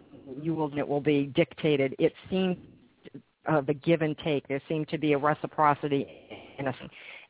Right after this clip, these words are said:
And that is exactly where this man comes from. It's almost as though he is Saint Francis just living in, in the present time. Do you get that feeling as well? I mean, you must, being,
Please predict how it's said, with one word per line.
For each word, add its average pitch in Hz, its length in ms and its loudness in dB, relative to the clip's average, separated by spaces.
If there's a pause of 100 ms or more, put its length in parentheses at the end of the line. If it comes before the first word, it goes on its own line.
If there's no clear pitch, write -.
And 160 320 4
that 233 260 4
is 180 200 0 (100)
exactly 165 640 -2
where 143 360 2 (320)
this 170 220 4
man 156 220 0
comes 190 260 -4
from. 143 240 -4
It's 170 200 0
almost 214 420 2
as 175 160 0
though 165 200 4
he 165 200 -2
is 185 360 2
Saint 165 220 -4
Francis 143 500 -6
just 147 200 -6
living 139 340 0 (920)
in, 175 200 4
in 170 160 2
the 165 80 0
present 147 380 0
time. 160 400 0 (220)
Do 165 80 0
you 196 120 0
get 285 180 2
that 285 160 4
feeling 277 300 0
as 202 120 -4
well? 220 140 2
I 247 40 2
mean, 196 160 -2
you 185 80 -2
must, 190 300 -2 (140)
being, 165 260 -4